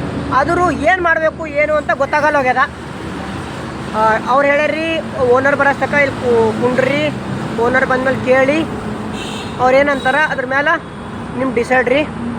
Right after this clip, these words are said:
ಅಂತ ಅಂದಾರ್ರಿ. ಕುಂಡ್ರಮಿ ಇಲ್ಲ ಹೋಗಮಿ ಅಂತಂದು ನನ್ಗೆ ದಬಾಸ್ ಪ್ರಾಬ್ಲಮ್ ಆಲತ್ತು ರೀ. ಮೂರ್ನಾಲ್ಕು ದಿನ ಆಯ್ತು ರೀ ಅಪ್ಪ, ಎಲ್ಲಿ ಭೀ ಇರ್ಲಾಕ್ ಜಾಗ ಕೊಡಲ್ಲ ಹೋಗ್ಯಾರ, ಏನಿಲ್ರಿ. ಈ ಹರಿಯಾಣ, ಪಂಜಾಬ್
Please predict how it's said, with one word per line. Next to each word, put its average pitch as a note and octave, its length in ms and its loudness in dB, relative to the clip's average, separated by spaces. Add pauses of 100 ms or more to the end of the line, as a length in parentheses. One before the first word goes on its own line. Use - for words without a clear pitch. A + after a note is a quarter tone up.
(180)
ಅಂತ A#3 220 0
ಅಂದಾರ್ರಿ. A#3 640 2 (480)
ಕುಂಡ್ರಮಿ C4 540 0
ಇಲ್ಲ C4+ 100 0
ಹೋಗಮಿ A#3+ 640 0
ಅಂತಂದು A#3 480 -2
ನನ್ಗೆ A3 600 -2
ದಬಾಸ್ G3+ 240 -4
ಪ್ರಾಬ್ಲಮ್ G3 360 -6
ಆಲತ್ತು G3+ 280 -6
ರೀ. G3+ 280 -4
ಮೂರ್ನಾಲ್ಕು G3 580 -6
ದಿನ G#3 120 -4
ಆಯ್ತು G#3 240 -2
ರೀ G3+ 140 -4
ಅಪ್ಪ, G3+ 240 -4 (800)
ಎಲ್ಲಿ G3 140 0
ಭೀ G#3+ 100 -2
ಇರ್ಲಾಕ್ A3 400 0
ಜಾಗ G#3+ 300 0
ಕೊಡಲ್ಲ G#3+ 200 0
ಹೋಗ್ಯಾರ, G#3+ 220 0 (160)
ಏನಿಲ್ರಿ. G#3+ 720 0 (720)
ಈ - 20 2
ಹರಿಯಾಣ, G#3 380 2
ಪಂಜಾಬ್ G#3+ 760 2